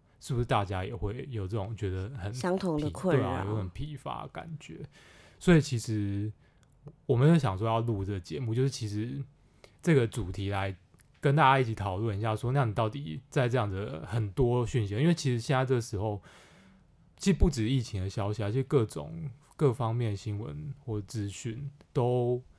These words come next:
Speaker 1: 非常多，那你要找到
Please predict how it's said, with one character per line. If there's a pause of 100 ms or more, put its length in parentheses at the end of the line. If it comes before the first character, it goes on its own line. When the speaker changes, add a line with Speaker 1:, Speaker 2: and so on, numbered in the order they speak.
(160)
Speaker 1:
非
常
多，
那
你
要
找
到